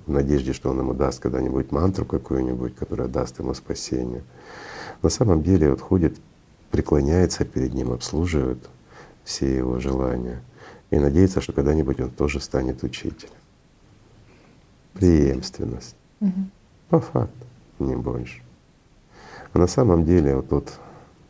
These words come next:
Speaker 1: гуру, он в конечном счете понимает, что мантра — это всего лишь набор слов. Это пустое бормотание, бессмысленное. И как бы ты их ни выстраивал, и что бы ты с ними ни делал, магической силой они не обладают.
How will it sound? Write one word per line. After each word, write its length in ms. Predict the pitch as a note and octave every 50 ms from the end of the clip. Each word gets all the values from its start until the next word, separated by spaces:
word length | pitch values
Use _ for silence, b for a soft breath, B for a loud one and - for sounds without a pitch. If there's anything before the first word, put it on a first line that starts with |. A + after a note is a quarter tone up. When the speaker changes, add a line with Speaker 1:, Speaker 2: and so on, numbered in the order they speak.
| _ _
Speaker 1:
гуру, 540 | - E2+ D#2 - E2+ G2 G#2+ F#2+ C#2 A#1+ B1 - - - _ _ _ _ B B B B B B B B B B B B B B B -
он 140 | E2 D#2+
в 40 | D2 -
конечном 380 | E2+ D#2+ F2 F2 - - E2
счете 280 | - - - - - C#2+
понимает, 540 | - - C#2 C#2+ C#2+ D2 D2 C#2 C2 B1+ -
что 180 | - - - D2
мантра — 340 | F2+ A2 A2+ G2 - - C#3+
это 160 | C#3 - C#2
всего 260 | - - - E2+ F#2
лишь 180 | F2 D2 - -
набор 320 | D2 C2+ C2 C#2+ C2+ -
слов. 440 | - - - - B1 B1 A#1 A#1+ A1+ - - _ _ _ -
Это 180 | - D2 - D#2
пустое 380 | - - - - - G#2 F#2+ D2
бормотание, 840 | C2 C#2+ C2+ C2 C2 B1+ B1 - - F#2 F#2+ F2 C2+ B1+ B1 B1
бессмысленное. 840 | B1 - D#2+ - - - - B1 B1 - - - B1 B1 - - -
И 40 | -
как 200 | - - G#2+ G2
бы 80 | D#2 D2+
ты 140 | - -
их 140 | D2 C#2+ -
ни 60 | C#2+
выстраивал, 720 | C#2 C2+ C2 - - - F#2+ G2+ F#2 C2+ B1+ B1+ B1 B1 - - B B B B B B B B B B
и 60 | -
что 120 | - - -
бы 80 | -
ты 60 | -
с 100 | - -
ними 160 | - C#2 C2+ C2+
ни 220 | C2+ C2 C2 C2
делал, 440 | C2 C2 C2 B1+ B1 B1 A#1+ A#1+ - -
магической 540 | C#2 D2 D2+ F#2+ G#2 - - - - - -
силой 320 | - - D2+ D2 C#2 B1+
они 140 | B1 B1 B1+
не 100 | B1+ B1+
обладают. 640 | B1 A#1+ A#1+ B1 B1 A#1 - - - - - -